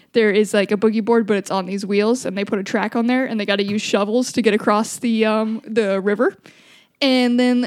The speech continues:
it all ends in this final battle, which is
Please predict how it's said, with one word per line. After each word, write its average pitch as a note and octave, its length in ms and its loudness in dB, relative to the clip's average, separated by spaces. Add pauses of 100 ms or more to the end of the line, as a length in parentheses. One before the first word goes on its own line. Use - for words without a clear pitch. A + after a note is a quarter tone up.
it A#3+ 200 0
all C#4+ 500 2 (260)
ends B3+ 380 2
in G#3+ 140 0
this G#3 180 -6
final A#3 320 2
battle, G3 540 0 (340)
which A#3+ 260 0
is A3 320 0